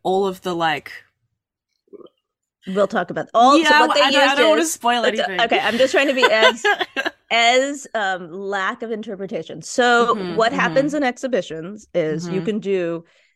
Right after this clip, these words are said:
Speaker 2: an in-house exhibition. It was something very popular during the pandemic.
Speaker 1: Yeah.
Speaker 2: Um, I wor-, I worked on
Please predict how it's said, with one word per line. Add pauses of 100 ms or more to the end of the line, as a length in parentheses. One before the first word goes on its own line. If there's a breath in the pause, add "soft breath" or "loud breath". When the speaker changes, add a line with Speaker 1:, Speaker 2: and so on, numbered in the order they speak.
Speaker 2:
an
in-house
exhibition. (300)
It
was
something
very
popular
during
the
pandemic. (360 loud breath)
Speaker 1:
Yeah.
Speaker 2:
Um, (160)
I
wor-,
I (240)
worked
on